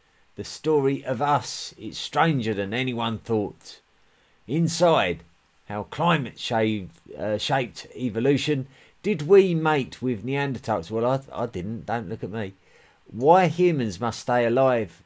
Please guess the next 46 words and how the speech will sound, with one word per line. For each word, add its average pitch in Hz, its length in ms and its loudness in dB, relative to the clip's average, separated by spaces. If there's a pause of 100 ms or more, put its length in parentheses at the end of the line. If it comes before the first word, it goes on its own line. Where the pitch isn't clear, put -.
(120)
Um, 127 320 -2 (420)
why 90 200 -14
humans 85 480 -8
must 82 200 -10
stay 82 160 -4
alive. 82 260 -6
I'm 98 80 -12
not 98 100 -12
very 101 140 -6
good 85 140 -8
at 60 80 -8
reading 82 300 -6
this. 82 260 -14 (360)
Why 143 180 0
humans 147 400 0
must 131 220 -4
stay 131 240 0
active 113 760 -4
to 107 100 -12
be 104 240 -2
healthy. 120 600 -2 (320)
When 175 240 0
we 170 120 2
survived 143 760 0
a 131 100 -8
near 131 280 -2
extinction 127 920 -8
and 117 260 -8
the 117 200 -8
origins 127 520 -4
of 107 160 -8
language 127 520 -4
and 120 160 -6
culture. 127 500 -2
Yeah, 101 300 -4
that 101 240 -6
does 151 200 -6
sound 127 280 -8
like 80 180 -10
a - 80 -18
few 104 140 -8
of 87 80 -10
the 95 100 -8 (140)
subjects 95 580 -8
that - 100 -10
I've, 107 260 -10